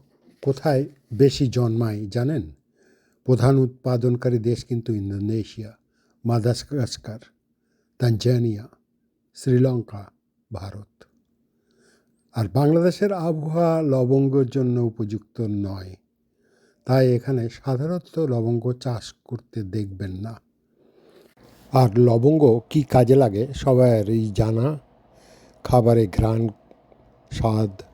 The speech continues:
বাড়াতে, বিরিয়ানি, পোলাও, মাংস, জর্দা, স্যুপ, চা, আবার ওষুধ হিসাবে দাঁতের ব্যথা, ঠান্ডা, হজম ইত্যাদি, আবার তেল, সাবান, সুগন্ধিতে প্রস্তুত করা হয়,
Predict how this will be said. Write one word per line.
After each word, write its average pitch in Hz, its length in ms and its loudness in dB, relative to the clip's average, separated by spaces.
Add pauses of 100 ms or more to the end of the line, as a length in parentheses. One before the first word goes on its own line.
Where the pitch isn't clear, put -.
বাড়াতে, 101 560 -4 (360)
বিরিয়ানি, 107 520 2 (100)
পোলাও, 107 440 0
মাংস, 104 460 -4 (260)
জর্দা, 104 480 -2
স্যুপ, 110 640 0
চা, 98 360 -2 (640)
আবার 123 200 4
ওষুধ 131 280 4
হিসাবে 135 400 2 (320)
দাঁতের 117 340 4
ব্যথা, 107 440 0 (320)
ঠান্ডা, 107 580 -2 (640)
হজম 107 680 2 (480)
ইত্যাদি, 107 500 -4 (360)
আবার 120 280 4
তেল, 131 420 6
সাবান, 120 540 0
সুগন্ধিতে 110 880 -2 (520)
প্রস্তুত 110 420 -2
করা 98 240 0
হয়, 110 240 -2